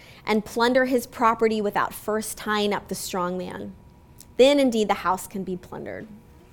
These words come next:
So in this parable, Jesus names the power struggle and his mission outright. In this parable, the adversary is the strong man in the house.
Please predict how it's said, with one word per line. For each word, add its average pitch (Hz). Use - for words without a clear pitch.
So 262
in 254
this 247
parable, 262
Jesus 254
names 254
the 208
power 262
struggle 349
and 233
his 240
mission 214
outright. 214
In 277
this 339
parable, 254
the 247
adversary 240
is 220
the 214
strong 254
man 202
in 202
the 202
house. -